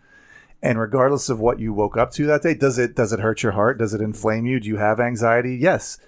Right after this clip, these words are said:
at times it's overwhelming. But at the end of the day, that claim where here's the foundation that I'm going to rest in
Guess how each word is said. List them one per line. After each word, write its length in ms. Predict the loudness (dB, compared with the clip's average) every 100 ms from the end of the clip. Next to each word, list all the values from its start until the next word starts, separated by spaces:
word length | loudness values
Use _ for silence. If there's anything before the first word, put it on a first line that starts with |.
| _ _
at 140 | -4
times 460 | 0 0 0 -2 -6
it's 180 | -4 0
overwhelming. 720 | 0 2 2 2 -2 -8 -14 _ _ _ _ _ _ _ -20 -20 _
But 200 | 2 4
at 120 | -2
the 140 | -2
end 160 | -2 -2
of 100 | -2
the 80 | -2
day, 420 | 0 2 2 0
that 300 | 0 2 2
claim 520 | -2 -2 -2 0 -4
where 380 | -4 0 0 0 -8 _ _
here's 320 | 0 4 4
the 80 | 2
foundation 600 | 2 2 2 0 0 -4
that 140 | -2
I'm 200 | 0 0
going 220 | 0 0 0
to 60 |
rest 400 | 2 2 2 -2
in 300 | -6 -6 -8